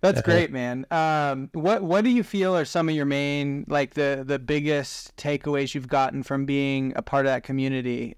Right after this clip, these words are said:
Speaker 1: uh, um, you know, with the, with the Inner Circle?
Speaker 2: Uh,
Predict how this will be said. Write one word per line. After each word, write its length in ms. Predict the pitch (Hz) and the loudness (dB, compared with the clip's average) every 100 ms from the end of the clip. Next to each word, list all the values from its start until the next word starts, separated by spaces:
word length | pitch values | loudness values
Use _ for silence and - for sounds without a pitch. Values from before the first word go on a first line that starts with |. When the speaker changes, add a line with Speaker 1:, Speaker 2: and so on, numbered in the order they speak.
| - | -10
Speaker 1:
uh, 560 | 123 127 120 - 117 - - | -8 -4 -4 -4 -6 -10 -10
um, 400 | - - - 117 - _ - | -8 -8 -10 -12 -16 _ -4
you 160 | 135 | -2
know, 160 | 120 117 | 0 0
with 180 | 123 - | -2 -2
the, 60 | |
with 140 | 123 123 | -4 -2
the 60 | |
Inner 120 | 123 113 | -4 -2
Circle? 380 | 123 - 120 - _ - - _ - - - - - _ _ _ _ _ _ _ _ - - - - - - | -4 -4 -8 -12 _ -20 -20 _ -20 -20 -20 -20 -20 _ _ _ _ _ _ _ _ -20 -20 -20 -20 -14 -2
Speaker 2:
Uh, 360 | 160 160 156 | 2 4 4